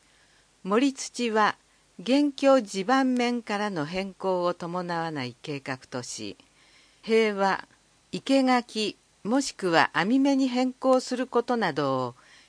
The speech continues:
近隣住民は強く求めている。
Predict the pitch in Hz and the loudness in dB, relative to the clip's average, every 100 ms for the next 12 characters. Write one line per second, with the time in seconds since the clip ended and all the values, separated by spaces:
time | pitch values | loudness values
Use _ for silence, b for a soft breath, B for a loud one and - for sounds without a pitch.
0 | B - 262 254 254 254 220 247 247 202 | B 0 2 2 2 0 0 0 0 0
1 | 147 135 135 - 262 233 - 131 127 233 | -2 -2 -4 -2 -2 -2 -4 -8 -4 -4
2 | 214 - 113 113 117 98 | -4 -4 -6 -8 -12 -16